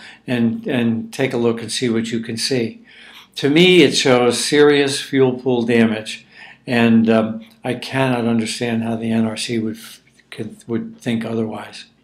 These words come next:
Now, finally, I need to correct something I said in the last video. In the last video, I talked about how salt water was introduced at Fukushima, came in contact with neutrons, and created sulfur. Now that part's right.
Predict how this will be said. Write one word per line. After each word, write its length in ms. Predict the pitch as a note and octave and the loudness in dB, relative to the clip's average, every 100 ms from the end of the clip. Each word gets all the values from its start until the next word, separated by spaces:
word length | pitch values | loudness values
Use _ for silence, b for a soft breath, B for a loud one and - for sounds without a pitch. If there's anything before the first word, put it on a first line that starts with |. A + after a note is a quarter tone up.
| _ _ _ D3+ | _ _ _ -2
Now, 100 | D3 | 0
finally, 640 | - E3+ F3 B2+ A#2 - _ - | 2 2 4 0 -2 -12 _ 0
I 80 | |
need 200 | D3+ A3+ | 4 6
to 80 | - | 6
correct 340 | - C3 C3 B2+ | 2 2 2 0
something 360 | B2+ A2+ A#2+ | -4 -2 -2
I 120 | A2+ | -2
said 280 | A2+ - A#2+ | -2 0 0
in 60 | A2+ | 0
the 100 | A2+ | -2
last 380 | A2 A2+ A2+ - | 0 -2 -2 -6
video. 400 | A#2+ A2 G#2 - _ B B B B B - | -8 -8 -12 -18 _ B B B B B -6
In 60 | C#3+ | 2
the 80 | |
last 280 | D3 F#3 F3+ | 6 6 6
video, 320 | E3 D3+ C3 | 4 4 4
I 60 | B2 | 2
talked 320 | B2 C3+ C#3 | 0 -2 0
about 400 | C3+ B2 A#2+ A#2 | 0 2 2 0
how 260 | A#2+ A#2+ A#2 | -4 -4 -4
salt 480 | A2+ - - D3 C3+ | -6 -6 0 0 0
water 520 | B2+ A#2+ A#2 B2 - B B _ _ _ | 0 0 0 -2 -8 B B _ _ _
was 240 | B2 B2 A#2 | -2 0 2
introduced 880 | C3+ C3+ A#2+ A#2+ A#2 - - A2+ _ | 0 0 0 2 2 -2 -8 -14 _
at 140 | C3+ B2 | -10 -6
Fukushima, 800 | C#3 C3 - - A#2 G#2+ A2+ - B B _ - | -6 -4 -4 0 0 0 -4 -10 B B _ -8
came 200 | - C3 | 0 2
in 140 | B2+ | 0
contact 540 | B2 C3+ D3+ D#3 D3+ D#3 | 0 0 0 0 -2 -2
with 100 | C#3+ | -2
neutrons, 800 | C3 B2 B2 B2 A#2 A#2 - B B B B | 2 0 0 2 2 0 -4 B B B B
and 220 | C3 B2+ | -2 -2
created 480 | C3 B2+ B2 A#2+ A#2+ | 2 2 2 0 0
sulfur. 540 | - B2 A2+ - - _ _ b b b - | 0 2 2 -2 -14 _ _ b b b -6
Now 160 | B2+ | 0
that 260 | B2+ D3+ - | 4 4 4
part's 300 | C3+ C3 - | 0 0 -4
right. 300 | A#2 - | -8 -10